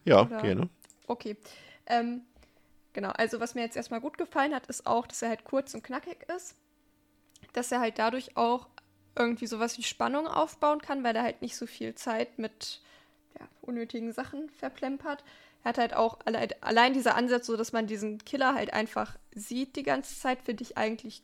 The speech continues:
Speaker 2: cool. Vor allem, wenn man jetzt bedenkt, dass es halt jetzt kein moderner Slasher ist. Ähm,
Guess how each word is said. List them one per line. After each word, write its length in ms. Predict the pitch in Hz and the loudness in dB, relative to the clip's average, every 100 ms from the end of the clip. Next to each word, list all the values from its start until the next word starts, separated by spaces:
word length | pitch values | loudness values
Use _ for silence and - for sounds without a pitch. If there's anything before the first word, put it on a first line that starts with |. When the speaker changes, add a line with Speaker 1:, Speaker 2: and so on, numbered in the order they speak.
| - | -10
Speaker 2:
cool. 260 | 262 269 294 285 | -4 -2 -2 -4
Vor 100 | - | -6
allem, 160 | 214 | -4
wenn 100 | 214 | -4
man 140 | 214 214 | -6 -6
jetzt 380 | 208 - - - _ | -8 -10 -14 -14 _
bedenkt, 380 | - 220 226 233 | 0 4 4 4
dass 160 | 220 - | 2 2
es 140 | - | -2
halt 360 | 214 202 208 - - - _ _ _ _ _ _ _ _ | 2 2 2 -6 -20 -20 _ _ _ _ _ _ _ _
jetzt 280 | - 220 - | 0 0 2
kein 240 | 269 226 | 2 4
moderner 480 | 220 202 202 233 214 | 4 2 0 0 -4
Slasher 480 | 233 - 233 - 240 | -6 -6 -6 -4 -4
ist. 300 | - 302 - _ _ _ _ _ _ _ _ _ | -2 -4 -8 _ _ _ _ _ _ _ _ _
Ähm, 560 | 233 226 226 226 247 | 0 0 -2 -6 -8